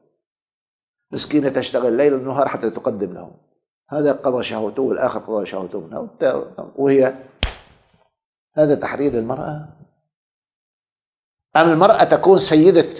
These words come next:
بيتها ومشرفة على أولادها وتعرف أولادها أولاد ولاد فلان،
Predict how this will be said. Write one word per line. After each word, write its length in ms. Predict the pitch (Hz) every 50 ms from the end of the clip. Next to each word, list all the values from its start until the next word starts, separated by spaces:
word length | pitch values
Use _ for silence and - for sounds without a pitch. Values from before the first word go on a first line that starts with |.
| - -
بيتها 760 | 117 107 151 185 170 - 175 175 151 - - 190 202 202 202
ومشرفة 680 | 180 139 107 95 - - 143 147 151 151 156 156 139 123
على 200 | 92 156 156 151
أولادها 760 | - 143 143 131 113 120 151 175 175 190 180 170 196 220
وتعرف 440 | 220 185 139 - 156 165 175 - -
أولادها 420 | - 135 127 139 160 175 165 175 170
أولاد 320 | 160 139 135 147 165 156
ولاد 300 | 139 127 131 135 127 127
فلان، 420 | - 143 151 180 196 190 - -